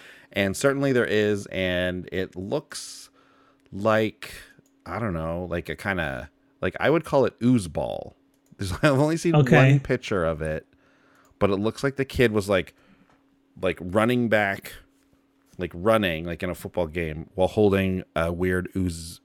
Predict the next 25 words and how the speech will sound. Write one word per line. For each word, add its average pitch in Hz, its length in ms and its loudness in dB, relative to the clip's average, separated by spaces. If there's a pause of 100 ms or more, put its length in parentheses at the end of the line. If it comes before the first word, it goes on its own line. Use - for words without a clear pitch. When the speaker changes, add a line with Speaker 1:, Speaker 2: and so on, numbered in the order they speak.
(120)
Speaker 1:
uh, 73 180 -2
ball 85 340 -2
made 87 180 -4
of 82 140 -6
ooze. 73 540 -8 (520)
<clears throat> - 560 -12
Let 151 320 6
me 123 80 0
see 123 160 -4
if 101 60 -6
I, 98 60 -6 (240)
<laughs> - 60 -
I 127 80 6
can 98 160 -4
find 76 320 -10
it. - 100 -14 (1500)
I 90 100 -6
can't. 80 360 -10
Oh, 85 100 -10
well. 64 240 -12 (3000)
Speaker 2:
Do 160 80 6
you 151 60 10
think 185 260 6
there's 180 240 6
students 160 720 4